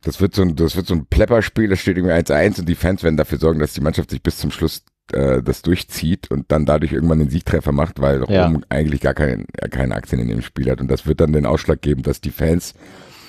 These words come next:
Speaker 1: die Mannschaft zu so ein bisschen mehr pushen, dass es dann gegen eine Römermannschaft reicht, die keinen Bock mehr hat.
Speaker 2: Ja. Ich sag, die Römer haben null Bock auf uns. Ähm,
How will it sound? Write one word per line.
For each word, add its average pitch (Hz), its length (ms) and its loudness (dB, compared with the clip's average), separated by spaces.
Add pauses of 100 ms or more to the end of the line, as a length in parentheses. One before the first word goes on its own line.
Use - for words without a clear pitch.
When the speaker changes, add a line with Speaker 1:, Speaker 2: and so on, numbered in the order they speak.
(320)
Speaker 1:
die 90 120 4
Mannschaft 87 640 2
zu - 180 0
so 80 140 2
ein 82 80 0
bisschen 92 320 2
mehr 90 140 6
pushen, 95 320 0
dass 78 120 2
es 78 140 -2
dann 78 160 0
gegen 73 340 -2
eine 71 120 0
Römermannschaft 76 840 0
reicht, 71 240 -2
die 69 100 -6
keinen 67 220 -4
Bock - 140 -6
mehr 53 120 -4
hat. - 120 -16 (280)
Speaker 2:
Ja. 90 220 -8 (1700)
Ich 143 180 0
sag, 151 140 0
die 143 120 0
Römer 135 340 2
haben 139 340 -2
null 151 260 -4
Bock 151 220 -2
auf 160 160 -2
uns. 190 300 -10 (460)
Ähm, 135 680 2